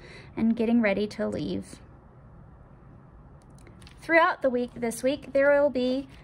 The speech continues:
some Zoom spots open for you to pop in and ask any questions, but I feel like you probably have a really good idea of what you need to do for the entire week. I want this to be your very, very best second grade work.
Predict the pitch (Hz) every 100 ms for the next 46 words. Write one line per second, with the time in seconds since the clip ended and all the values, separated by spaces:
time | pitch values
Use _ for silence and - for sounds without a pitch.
0 | - - 285 269 262 277 294 320 320 -
1 | - 226 226 - - - 320 262 220 262
2 | 330 - - - - 294 294 311 294 311
3 | 320 330 320 302 269 285 320 - 262 269
4 | - 330 349 294 285 294 - - - -
5 | - 302 311 311 359 349 339 220 - 339
6 | 349 285 294 277 285 262 269 349 349 302
7 | 285 262 254 320 285 - 247 302 302 285
8 | 285 294 285 240 302 302 262 254 247 -
9 | 311 302 294 320 - - - - - -
10 | 254 294 269 - 233 - 240 240 226 240
11 | 233 220 214 254 285 269 226 226 220 220
12 | 277 285 240 208 214 196 - - 220 214
13 | 226 175 - 196 196 202 277 -